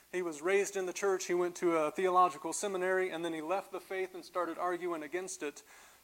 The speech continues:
But he wrote a book, uh, called Misquoting Jesus, and one of the things he does in his book,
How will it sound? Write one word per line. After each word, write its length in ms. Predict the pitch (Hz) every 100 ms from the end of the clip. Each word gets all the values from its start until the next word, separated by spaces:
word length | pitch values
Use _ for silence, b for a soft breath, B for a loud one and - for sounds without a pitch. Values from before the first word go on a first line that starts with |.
| -
But 160 | 175
he 140 | 151 233
wrote 360 | 185 220 226
a 120 | 185 175
book, 440 | 214 233 175 - - _ _ _ _ _ - 180
uh, 160 | 170
called 260 | - 190 175
Misquoting 720 | 175 196 - 214 208 190 156
Jesus, 480 | 160 196 175 160 -
and 140 | 170
one 100 | 196
of 80 | 208
the 80 | 180
things 320 | 185 196 180
he 80 | 185
does 320 | 165 185 170
in 80 | 170
his 160 | 156
book, 340 | 135 190 180